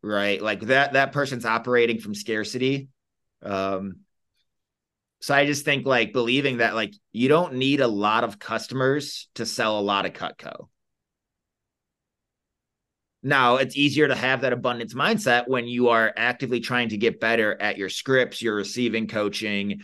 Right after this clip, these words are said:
you're learning how to drop down better, start higher,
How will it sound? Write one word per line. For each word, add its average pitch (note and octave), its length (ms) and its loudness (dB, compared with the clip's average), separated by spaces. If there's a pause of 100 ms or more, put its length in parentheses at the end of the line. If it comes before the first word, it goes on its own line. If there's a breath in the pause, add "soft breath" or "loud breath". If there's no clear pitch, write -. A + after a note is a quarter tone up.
(120)
you're G#2+ 160 -4
learning A2+ 380 0
how G#2+ 100 2
to G#2 80 2
drop G2+ 360 -2
down G#2 280 0
better, G2+ 420 0
start G2 380 -4
higher, F#2 560 -2